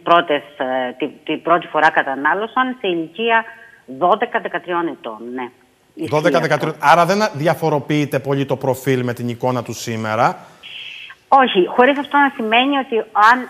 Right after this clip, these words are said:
Speaker 1: ένας έφηβος ή όλοι, ό-, όλοι οι έφηβοι οι οποίοι θα πιούνε για πρώτη φορά στα δεκατρία, στα δεκατέσσερα ή στα δεκαπέντε θα καταλήξουν στο τέλος να
Speaker 2: Μάλιστα.
Speaker 1: έχουν εξάρτηση. Σίγουρα αυτό αυξάνει τις πιθανότητές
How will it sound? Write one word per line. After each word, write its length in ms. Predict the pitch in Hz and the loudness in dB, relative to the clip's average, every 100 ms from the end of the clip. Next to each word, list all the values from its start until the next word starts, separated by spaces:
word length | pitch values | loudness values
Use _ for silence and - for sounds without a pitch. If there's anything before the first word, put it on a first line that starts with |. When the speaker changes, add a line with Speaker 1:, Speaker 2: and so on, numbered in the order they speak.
| 208 220 | -10 -8
Speaker 1:
ένας 180 | 214 202 214 | -8 -6 -6
έφηβος 300 | 214 170 170 | -6 -12 -12
ή 220 | - 240 - | -10 -12 0
όλοι, 440 | 226 254 247 202 | 4 6 4 0
ό-, 240 | 202 208 202 - | -2 -4 -8 -10
όλοι 260 | 190 220 202 185 | -6 -6 -8 -8
οι 40 | 196 | -8
έφηβοι 260 | 196 165 | -10 -14
οι 60 | 170 | -12
οποίοι 280 | 165 208 196 | -12 -12 -12
θα 180 | 175 151 | -12 -14
πιούνε 280 | - 208 185 | -14 -10 -8
για 120 | 165 | -8
πρώτη 220 | 170 170 | -12 -12
φορά 200 | - 175 | -4 -4
στα 160 | 180 156 | -4 -8
δεκατρία, 460 | 147 143 180 180 | -6 -8 -4 -4
στα 180 | 151 147 | -4 -8
δεκατέσσερα 540 | 131 135 170 175 156 147 | -8 -10 -6 -6 -6 -8
ή 40 | |
στα 120 | 147 | -8
δεκαπέντε 580 | 139 139 135 233 262 - - - _ _ _ | -8 -10 0 0 0 -6 -8 -20 _ _ _
θα 200 | 196 185 185 | 4 4 4
καταλήξουν 760 | 180 185 170 185 226 - 233 220 | 0 0 -2 -6 -12 -16 -18 -12
στο 140 | 185 | -12
τέλος 320 | 180 196 202 | -8 -8 -8
να 100 | 185 | -6
Speaker 2:
Μάλιστα. 260 | 160 120 330 | -4 -4 -8
Speaker 1:
έχουν 100 | 95 | -10
εξάρτηση. 380 | 131 - _ - _ _ _ - | -10 -10 _ -20 _ _ _ -6
Σίγουρα 600 | 247 240 220 240 294 269 | -4 -2 -2 2 2 2
αυτό 260 | 233 - 269 | -4 -2 -4
αυξάνει 420 | 269 - 262 277 | -4 -6 -8 -8
τις 120 | 254 - | -16 -18
πιθανότητές 760 | 220 220 254 254 226 214 214 | -10 -6 -6 -8 -10 -6 -6